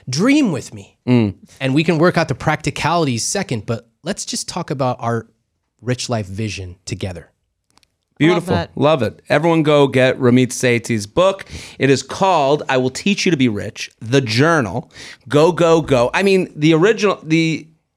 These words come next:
Speaker 2: bi-, million copy bestseller.
Speaker 1: Yeah, that was the
Speaker 2: Amazing.
Speaker 1: yeah, thank you. I've
Speaker 2: That's
Speaker 1: been very fortunate. A lot of people want to learn about money in a way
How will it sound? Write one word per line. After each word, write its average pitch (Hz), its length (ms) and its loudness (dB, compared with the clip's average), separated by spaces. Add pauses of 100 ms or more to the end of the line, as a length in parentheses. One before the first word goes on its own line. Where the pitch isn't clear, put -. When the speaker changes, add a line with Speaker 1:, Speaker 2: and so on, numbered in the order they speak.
(260)
Speaker 2:
bi-, 202 200 2
million 277 600 4
copy 214 480 -2
bestseller. 202 640 -2
Speaker 1:
Yeah, 95 220 -6
that 98 160 -4
was 113 100 -4
the 170 60 -2
Speaker 2:
Amazing. 180 500 0
Speaker 1:
yeah, 98 120 -10
thank 104 280 -6
you. 92 140 -10 (240)
I've 139 100 0
Speaker 2:
That's - 40 -4
Speaker 1:
been 139 100 2
very 131 180 2
fortunate. 113 480 -2
A 110 40 -8
lot 123 180 2
of 139 60 -6
people 139 280 -4
want 110 400 0 (420)
to 120 120 -6
learn 107 260 -2
about 113 260 -2
money 110 300 -4
in 127 220 -10
a 104 80 -6
way 110 520 -4